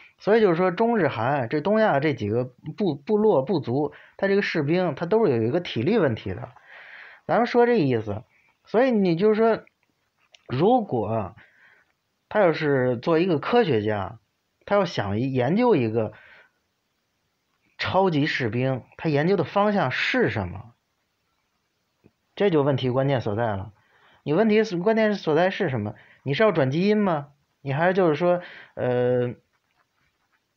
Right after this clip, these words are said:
要做别的那种方面活动啊？做这种兴奋剂类的东西啊，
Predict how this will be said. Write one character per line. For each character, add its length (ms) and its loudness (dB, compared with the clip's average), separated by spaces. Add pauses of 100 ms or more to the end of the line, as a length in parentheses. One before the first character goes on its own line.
(180)
要 140 2
做 140 0
别 260 0
的 120 2
那 120 0
种 160 -2
方 160 -4
面 100 -2
活 220 -6
动 180 -4
啊？ 140 -16 (720)
做 180 0
这 120 0
种 140 -2
兴 180 -2
奋 160 0
剂 140 2
类 140 0
的 120 -2
东 220 -4
西 100 -6
啊， 140 -10